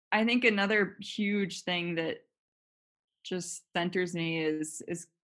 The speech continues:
getting outside and enjoying not only the places that we get to travel, like, you know, we're in Italy for a month every winter, and to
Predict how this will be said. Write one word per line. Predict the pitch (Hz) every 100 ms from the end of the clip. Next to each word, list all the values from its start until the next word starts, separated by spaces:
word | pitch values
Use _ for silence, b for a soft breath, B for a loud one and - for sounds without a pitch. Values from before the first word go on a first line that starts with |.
| -
getting | 170 185
outside | 190 190 180 165 - 165 165 165 165 165 170 _ _ _ _
and | 185 180
enjoying | 170 165 180 180 180 180 180 - _ -
not | 185 190
only | 190 175
the | 165
places | 170 170 165 165
that | 156
we | 151
get | 160
to | 156
travel, | - - 170 180 165 180
like, | 165 165 - _ _ _ _ _ _ -
you | 175
know, | 165 170 - - _ _ 277 226
we're | 180
in | 185
Italy | - 185 185 175 170
for | - 160 156 160 165 _ _ _ _
a | 170
month | 165 170 165
every | 156 160
winter, | 160 156 165 156 151 147
and | 165 156 165 -
to | 170